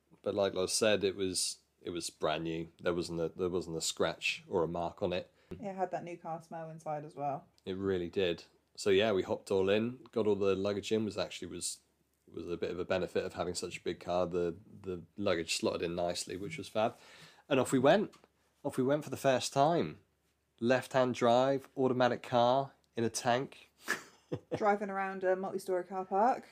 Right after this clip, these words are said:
Speaker 1: Trying to find the exit. That was the first task. We got there, and then once we got there onto the road, it was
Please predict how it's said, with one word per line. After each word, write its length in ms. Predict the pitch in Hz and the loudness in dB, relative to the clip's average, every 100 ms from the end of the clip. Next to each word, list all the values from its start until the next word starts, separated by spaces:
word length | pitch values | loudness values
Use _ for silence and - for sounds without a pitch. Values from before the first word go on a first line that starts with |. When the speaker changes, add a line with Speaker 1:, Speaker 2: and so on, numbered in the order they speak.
| _ _ _ _ - _ | _ _ _ _ -20 _
Speaker 1:
Trying 320 | - 127 117 | -2 2 2
to 100 | 110 | 2
find 160 | 123 107 | 2 2
the 80 | - | -2
exit. 500 | 120 - - - 120 | -6 -6 -6 -2 -2
That 120 | 151 120 | -2 -6
was 100 | - | -8
the 100 | 110 | -8
first 380 | - 110 107 | -4 -4 -6
task. 460 | - 117 113 127 - | -4 0 0 -2 -8
We 80 | 104 | -4
got 260 | 110 110 | -2 -2
there, 180 | - 104 | 4 4
and 120 | 120 | 4
then 100 | 117 | -2
once 220 | 110 107 - | -4 -4 -8
we 80 | |
got 280 | 98 117 117 | -2 -2 -2
there 300 | 107 107 107 - | 0 0 0 -4
onto 280 | 110 - | -8 -4
the 60 | 98 | -4
road, 420 | 98 104 104 101 | 2 2 2 0
it 100 | 101 | -4
was 380 | 110 98 92 | -4 -4 -4